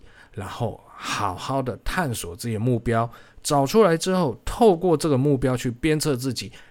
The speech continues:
改变自己，最后请你们成就自己。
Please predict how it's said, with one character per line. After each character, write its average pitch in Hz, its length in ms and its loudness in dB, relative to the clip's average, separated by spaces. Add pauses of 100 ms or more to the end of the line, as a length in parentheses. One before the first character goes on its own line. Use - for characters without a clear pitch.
改 95 180 -4
变 117 220 0
自 107 160 -6
己， 73 260 -12
最 110 200 -4
后 101 140 -6
请 95 260 -8
你 92 60 -8
们 80 180 -14
成 90 380 -8
就 95 220 -8
自 85 180 -16
己。 - 180 -14